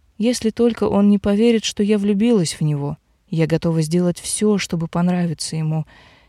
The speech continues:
И я должна свериться с циклом. Может быть, мне придётся остаться дольше. Пяти дней может оказаться слишком мало".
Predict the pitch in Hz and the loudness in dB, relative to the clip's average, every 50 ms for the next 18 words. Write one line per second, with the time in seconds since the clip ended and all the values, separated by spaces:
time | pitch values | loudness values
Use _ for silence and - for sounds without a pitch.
0 | _ _ _ _ - - 214 214 214 202 208 208 208 214 214 214 202 - 220 214 | _ _ _ _ -6 -2 0 2 2 2 2 2 2 2 2 0 2 2 2 2
1 | 202 196 - 214 202 - - - - 156 147 - - - - 143 - - - - | 2 0 -4 -4 -6 -6 -6 -6 -6 -6 -6 -8 -8 -8 -8 -10 -12 -16 -20 -20
2 | - _ _ _ _ _ _ - 165 160 165 156 160 160 175 175 - 180 165 160 | -20 _ _ _ _ _ _ -4 -2 -2 -2 -2 -2 -2 -2 -2 0 -2 -2 -2
3 | - 165 160 160 175 175 - - 170 165 - - 180 175 - - - 175 170 - | -2 -4 -4 -2 -4 -4 -4 -6 -6 -6 -4 -4 -4 -4 -4 -4 -6 -6 -6 -6
4 | _ _ _ _ _ _ _ _ - 170 170 202 208 175 151 - - - - - | _ _ _ _ _ _ _ _ -6 -2 0 2 2 2 0 -2 -6 -10 -12 -12
5 | - _ _ _ _ _ _ _ _ _ _ _ _ - 220 214 - - 233 226 | -14 _ _ _ _ _ _ _ _ _ _ _ _ -6 -6 -6 -2 0 2 2
6 | 214 208 220 233 233 214 180 170 165 160 165 160 185 - - 180 175 185 190 185 | 4 6 6 6 6 4 4 2 2 0 -2 -2 -4 -2 0 0 2 2 0 0
7 | - 170 - - 175 170 - - - - 175 180 180 175 165 151 147 147 - | -2 -6 -4 -2 -2 -2 -2 -2 0 0 2 2 2 2 0 -2 -4 -8 -10